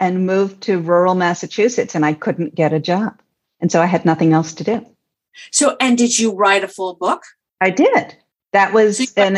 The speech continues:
Speaker 1: it was later published as The Merry Marquis.
Speaker 2: For God's
Speaker 1: And
Speaker 2: sakes,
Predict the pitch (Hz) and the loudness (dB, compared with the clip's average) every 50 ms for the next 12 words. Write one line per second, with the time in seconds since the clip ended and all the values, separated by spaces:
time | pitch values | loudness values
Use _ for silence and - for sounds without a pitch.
0 | 196 208 208 190 196 202 202 185 190 202 196 190 196 214 208 208 - - 220 185 | 0 0 0 0 2 2 0 0 2 2 4 4 4 4 2 0 -2 -2 -2 0
1 | 185 202 220 247 247 - - _ - 196 190 190 190 190 - - 202 202 196 196 | 0 0 -2 -2 -2 -4 -14 _ 0 0 0 0 -2 -6 -8 -10 -8 -4 -4 -2
2 | 208 214 214 220 214 220 226 - 294 370 440 320 - _ _ _ _ _ _ _ | -2 -2 -2 -2 -2 -4 -4 -4 -4 -4 -4 -4 -8 _ _ _ _ _ _ _
3 | - 311 - - - 359 349 381 415 403 - - 302 302 285 262 214 - - - | -8 -8 -6 -2 -2 0 2 2 2 2 2 2 2 0 0 -2 -2 -4 -6 -14